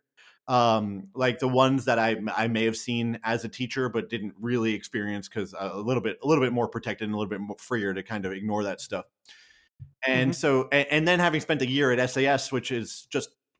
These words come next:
Speaker 1: wildly different. Um, obviously, let's be very clear, wildly different in terms of the resources that are available, you know? Uh, but, you know, what's interesting is that S A S is ethnically more diverse than Deer Park was.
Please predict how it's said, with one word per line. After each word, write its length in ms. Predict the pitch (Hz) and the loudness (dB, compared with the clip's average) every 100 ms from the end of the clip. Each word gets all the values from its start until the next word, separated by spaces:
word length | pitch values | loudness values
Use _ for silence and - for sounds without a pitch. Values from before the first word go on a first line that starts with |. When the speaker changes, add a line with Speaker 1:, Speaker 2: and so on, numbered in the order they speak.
| _ | _
Speaker 1:
wildly 1200 | 156 160 147 147 156 151 151 151 143 135 120 120 | -20 -20 -18 -4 2 6 8 8 8 6 0 -2
different. 680 | 104 117 - 101 - - - _ _ _ _ - | 0 0 -2 -8 -10 -16 -16 _ _ _ _ -2
Um, 600 | 120 107 104 98 98 98 - | 2 4 4 2 0 -2 2
obviously, 600 | 147 151 147 143 120 120 | 4 4 2 0 -2 0
let's 160 | 135 131 | 0 2
be 100 | 143 | 2
very 140 | 131 | 2
clear, 320 | 120 151 110 - - _ | 2 2 0 -2 -16 _
wildly 480 | 110 117 131 131 131 | 0 4 4 2 0
different 340 | 127 120 127 | 0 0 -2
in 80 | 120 | -2
terms 240 | 127 120 | -2 -2
of 80 | 117 | 0
the 80 | 113 | 0
resources 520 | 123 120 131 113 120 | 0 0 -2 -2 0
that 120 | 117 | 2
are 140 | 117 110 | 2 2
available, 480 | 110 117 131 214 - _ _ _ _ 123 | 2 0 0 -6 -10 _ _ _ _ -2
you 100 | 123 | 0
know? 220 | 113 123 _ _ - | 0 -4 _ _ -2
Uh, 540 | 127 120 113 110 107 107 | 2 4 4 2 0 0
but, 180 | 131 127 | -2 2
you 60 | 160 | 4
know, 100 | 156 | 4
what's 140 | 156 | 4
interesting 400 | 202 185 190 165 | 4 4 4 2
is 80 | 143 | 2
that 160 | 135 165 | 2 0
S 160 | 156 | 2
A 80 | 160 | 2
S 380 | 147 143 - - _ _ _ - | 2 0 -6 -14 _ _ _ -2
is 400 | 147 135 120 - _ _ | 2 4 2 -4 _ _
ethnically 440 | 160 170 208 185 160 | 0 2 2 4 6
more 180 | 147 143 | 6 6
diverse 380 | 135 123 123 | 6 4 2
than 100 | 123 | 0
Deer 160 | 110 107 | 0 -2
Park 240 | 107 107 | -2 -4
was. 260 | 143 185 | -4 -8